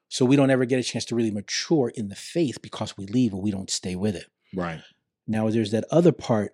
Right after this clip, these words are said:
Speaker 1: of the church that gets into that Holy of Holies place where you're pressing in to get into that, that relationship with Christ. That's clearly next level. I heard somebody gave me this language today,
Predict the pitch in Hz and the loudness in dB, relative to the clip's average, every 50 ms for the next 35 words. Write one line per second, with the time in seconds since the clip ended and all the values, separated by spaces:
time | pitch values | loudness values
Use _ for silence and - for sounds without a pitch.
0 | _ _ - 110 98 98 - - - 104 95 - - - - 101 98 - - 110 | _ _ -8 -6 -6 -6 -6 -4 -2 -2 -4 -4 -8 -12 -12 -14 -14 -10 -10 -8
1 | - - - 101 - - 101 98 92 - - - - 123 117 117 107 104 - - | -8 -8 -10 -10 -10 -10 -12 -12 -12 -16 -18 -12 -8 -4 -4 -2 -4 -4 -6 -6
2 | 120 113 107 98 - - - - - - _ _ _ _ _ _ _ _ - - | -6 -6 -6 -8 -10 -14 -16 -18 -18 -20 _ _ _ _ _ _ _ _ -12 -10
3 | 107 101 - - 107 104 107 117 110 120 - - - - 123 120 - - 113 107 | -10 -10 -10 -12 -14 -8 -6 -6 -6 -6 -8 -6 -4 -2 -2 -2 -2 -2 -2 -2
4 | 104 98 - - 95 95 104 98 98 98 - - 101 - - 101 104 120 - _ | -2 -4 -6 -10 -8 -8 -8 -6 -6 -8 -10 -10 -12 -12 -12 -12 -14 -14 -14 _
5 | - 107 110 110 107 110 107 - - - - 107 101 - 101 - - - 113 107 | -10 -10 -8 -6 -6 -6 -6 -6 -6 -6 -8 -8 -8 -10 -14 -16 -6 -4 -2 -2
6 | 92 - - - _ _ _ _ _ _ _ _ _ _ _ _ _ _ _ _ | -2 -4 -10 -18 _ _ _ _ _ _ _ _ _ _ _ _ _ _ _ _
7 | _ _ _ _ _ _ _ _ _ _ - 101 - - - - - - - 143 | _ _ _ _ _ _ _ _ _ _ -8 -8 -8 -8 -12 -12 -12 -6 0 2
8 | 139 139 139 131 113 107 95 92 92 _ _ _ _ _ _ _ _ _ 110 113 | 6 6 8 8 6 4 0 -4 -8 _ _ _ _ _ _ _ _ _ 0 0
9 | 120 113 - - 110 110 117 113 101 98 101 101 - 123 110 - - 107 104 104 | 2 2 0 -2 0 2 2 2 2 0 -4 -4 -2 -2 -2 -2 -2 -2 -4 -4
10 | 101 - - 113 104 104 98 101 - - - 104 107 98 101 101 - - 110 | -4 -2 -2 -2 0 0 -2 -4 -6 -8 -6 -4 -4 -4 -4 -6 -4 -4 -6